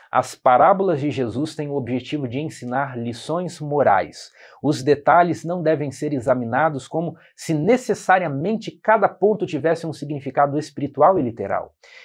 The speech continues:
E você pode exemplificar isso citando a parábola do administrador infiel. Quarto ponto: a parábola do rico e do Lázaro não pode ser usada como argumento de que a recompensa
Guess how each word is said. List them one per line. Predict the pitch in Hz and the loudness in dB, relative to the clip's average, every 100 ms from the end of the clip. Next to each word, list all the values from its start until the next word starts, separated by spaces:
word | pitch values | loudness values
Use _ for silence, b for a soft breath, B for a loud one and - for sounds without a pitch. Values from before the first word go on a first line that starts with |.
| - | -4
E | |
você | 117 131 147 | -2 0 0
pode | 156 151 139 | 2 2 2
exemplificar | 180 180 165 156 - 143 135 | 0 -2 -4 -4 -4 0 2
isso | 123 143 - | 2 -4 -10
citando | - - - 135 139 135 _ _ | -12 -12 -6 -6 -4 -8 _ _
a | 151 | 0
parábola | 165 151 123 127 127 | 4 6 6 4 2
do | 117 117 | 0 4
administrador | 151 143 131 123 - 110 98 117 | 4 4 -4 -8 -4 -4 -2 -4
infiel. | 110 113 - 76 - - _ b b b | -6 -8 -12 -10 -10 -14 _ b b b
Quarto | - 160 170 - 165 | 4 6 6 2 -10
ponto: | - 104 90 - _ b b | -8 -10 -12 -18 _ b b
a | - | 0
parábola | - 127 165 160 156 | 4 6 6 4 2
do | 135 | 0
rico | 113 208 190 | -4 -4 -4
e | |
do | 131 | 0
Lázaro | 120 123 - 143 123 | 6 6 6 0 -4
não | 139 131 | -4 0
pode | 143 151 | 4 4
ser | 131 147 | 2 -6
usada | 127 110 131 147 139 | -6 0 2 2 0
como | 143 139 | -2 -4
argumento | 123 123 123 131 175 156 | -4 -6 -6 -6 -6 -8
de | 123 | -10
que | 117 147 | -4 0
a | |
recompensa | 131 135 - 123 113 151 202 196 214 202 | 0 0 -4 -6 -2 -2 -2 -2 -2 -2